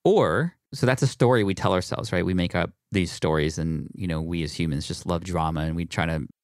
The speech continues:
create it from nothing sometimes. But I try to force myself to think about, well, what are the positives? What if S P I was running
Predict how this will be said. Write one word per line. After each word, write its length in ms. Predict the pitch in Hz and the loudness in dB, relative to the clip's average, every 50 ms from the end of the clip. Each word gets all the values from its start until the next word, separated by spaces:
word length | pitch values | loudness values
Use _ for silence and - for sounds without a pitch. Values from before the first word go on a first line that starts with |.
| _ - | _ -12
create 340 | - - - 101 87 85 85 | -6 -2 0 2 2 2 0
it 200 | 73 64 - - | 0 -2 -4 -8
from 160 | - - 87 82 | -6 -4 -2 0
nothing 320 | 80 82 - - 78 76 | 0 -2 -2 -4 -6 -6
sometimes. 560 | - - 95 - - - - - 120 - - _ _ - - - _ _ _ _ _ _ _ - - - | -4 -6 -6 -4 -2 -2 0 0 -2 -2 -4 _ _ -20 -20 -20 _ _ _ _ _ _ _ -20 -8 0
But 320 | 117 143 160 170 165 - - _ _ _ _ _ _ _ _ - | 4 4 4 4 4 0 -6 _ _ _ _ _ _ _ _ 0
I 120 | 113 120 | 2 2
try 180 | 123 - 143 123 | 4 4 2 2
to 60 | 117 | 2
force 260 | - - 117 117 - - | 2 2 0 0 2 2
myself 340 | 113 107 107 - 104 101 - | 0 0 2 2 2 2 2
to 80 | - 107 | 0 0
think 180 | - 107 104 | 0 0 0
about, 360 | 101 104 101 101 101 92 - _ _ _ _ | 2 2 2 2 2 0 -4 _ _ _ _
well, 160 | - 123 104 104 | -2 0 2 4
what 140 | 117 117 | 4 4
are 40 | 120 | 2
the 80 | 117 123 | 2 2
positives? 640 | - 120 120 147 151 117 80 - - - - - - _ _ _ _ _ _ _ - | 2 2 2 2 2 0 -2 -4 -6 -10 -14 -16 -18 _ _ _ _ _ _ _ -8
What 300 | 101 104 113 151 185 147 | 0 2 4 4 4 4
if 360 | 82 78 123 - - - - - | 2 0 0 -2 -6 -12 -8 -2
S 160 | - 107 - - | -2 -2 -2 -2
P 160 | - - 110 | 0 2 2
I 200 | 113 110 104 95 | 4 4 2 2
was 180 | 90 90 95 101 | 0 0 -2 0
running 560 | 95 107 104 104 98 98 95 95 95 - | 0 2 2 2 2 2 2 0 -2 -2